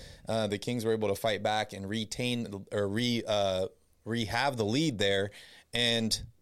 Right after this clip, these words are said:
they didn't look back. I know there was some, uh, theatrical stuff happening towards the end of the game, a bunch of three-pointers, uh, but the Kings were able to weather the storm, and hey, it feels good to get another win, Calvin.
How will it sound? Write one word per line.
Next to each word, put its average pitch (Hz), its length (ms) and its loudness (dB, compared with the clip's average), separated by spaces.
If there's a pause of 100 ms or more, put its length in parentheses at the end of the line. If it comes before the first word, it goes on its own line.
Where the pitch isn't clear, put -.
(340)
they 117 120 0
didn't 170 180 2
look 180 160 2
back. 165 400 2
I 117 100 0
know 143 220 4
there 151 100 4
was 147 160 4
some, 139 240 2
uh, 135 220 2
theatrical 131 560 0
stuff 123 260 0
happening 120 420 -2
towards 120 240 -2
the 113 120 0
end 120 80 0
of 110 60 0
the 107 40 -2
game, 131 460 0 (280)
a 104 80 0
bunch 113 220 0
of 101 80 -8
three-pointers, 135 800 -2 (340)
uh, 107 240 2
but 101 200 -2
the 107 60 -4
Kings 127 320 -4
were 113 120 0
able 120 260 0
to 110 80 2
weather 110 280 2
the 101 120 0
storm, 101 560 0
and 101 160 -6
hey, 107 280 0 (100)
it 101 80 -8
feels 135 300 0
good 120 260 0
to 117 80 -4
get 107 160 2
another 104 320 2
win, 92 240 -4
Calvin. 92 400 -8